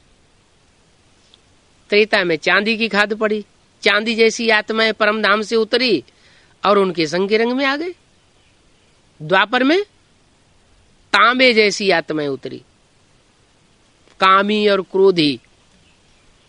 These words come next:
ऐसी आत्माओं के संग के रंग में आते आते भारतवासी और नीचे गिर गए। तो नीचे गिरने से क्या होता है कि वो अपने प्राचीन धर्म को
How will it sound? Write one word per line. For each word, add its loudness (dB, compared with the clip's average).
ऐसी 0
आत्माओं 0
के -2
संग -2
के -2
रंग 0
में 0
आते 0
आते 0
भारतवासी -2
और 2
नीचे -2
गिर -4
गए। -10
तो 4
नीचे 2
गिरने 0
से -2
क्या 0
होता 0
है 0
कि -2
वो 0
अपने 0
प्राचीन 2
धर्म 2
को 4